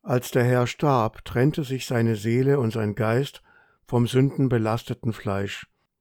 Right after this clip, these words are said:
Mit dem Fleisch Jesu wurden aber auch die in ihm wohnenden Sünden der Welt beseitigt.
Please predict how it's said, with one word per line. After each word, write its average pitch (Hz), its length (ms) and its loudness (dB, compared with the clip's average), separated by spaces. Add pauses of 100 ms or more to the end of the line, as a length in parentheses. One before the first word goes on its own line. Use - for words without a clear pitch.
(880)
Mit 110 180 -4
dem 104 140 0
Fleisch 135 480 2
Jesu 107 420 -2 (400)
wurden 123 300 4
aber 113 260 0
auch 104 160 -4
die 123 300 0
in 117 100 4
ihm 110 280 2
wohnenden 117 540 0
Sünden 110 680 -2
der 107 200 -2
Welt 104 440 -4
beseitigt. 101 840 -8